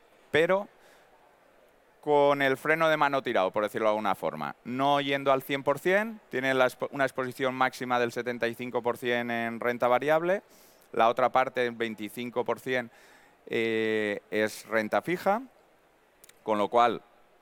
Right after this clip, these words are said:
ahora te permite, pues, ese acercamiento a la renta variable sin, ah, con mucha menor volatilidad. El foco de las compañías, no estamos hablando de un fondo de tipología value como,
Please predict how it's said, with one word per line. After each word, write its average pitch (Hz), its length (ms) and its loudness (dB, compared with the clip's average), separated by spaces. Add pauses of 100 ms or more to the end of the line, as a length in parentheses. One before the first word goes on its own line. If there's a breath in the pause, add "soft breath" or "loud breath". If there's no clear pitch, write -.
(340)
ahora 107 460 4
te - 180 -8
permite, 107 560 -2 (260)
pues, 98 160 -8
ese 110 160 -4
acercamiento 110 720 -2
a 107 40 2
la 107 100 2
renta 110 280 0
variable 113 580 0 (340 soft breath)
sin, 104 640 -6
ah, 90 200 -4 (180)
con 98 180 -8
mucha 107 260 -2
menor 107 340 -2
volatilidad. 131 640 0 (1200 soft breath)
El 117 160 2
foco 147 320 2
de 147 80 4
las 139 180 2
compañías, 139 880 -2
no 127 300 -6
estamos 143 340 -2
hablando 135 500 2
de 131 100 -2
un 131 140 -6
fondo 131 400 0
de 123 120 2
tipología 120 920 0
value 147 540 0
como, 113 1040 -2